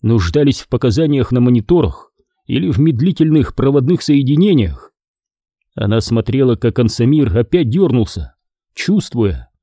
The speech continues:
как пульсируют через его разум приказы,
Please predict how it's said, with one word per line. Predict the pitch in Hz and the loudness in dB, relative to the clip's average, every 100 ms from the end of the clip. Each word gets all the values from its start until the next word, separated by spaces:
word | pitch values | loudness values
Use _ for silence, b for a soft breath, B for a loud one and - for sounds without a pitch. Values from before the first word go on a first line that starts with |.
| _ - | _ -4
как | 113 - | -4 -2
пульсируют | 165 - - 202 131 110 | -2 -2 -2 0 2 0
через | - 131 85 | 0 -2 0
его | 127 156 | 0 0
разум | 143 180 135 120 | 2 0 0 0
приказы, | 135 - 202 117 80 | -2 0 -2 -2 -6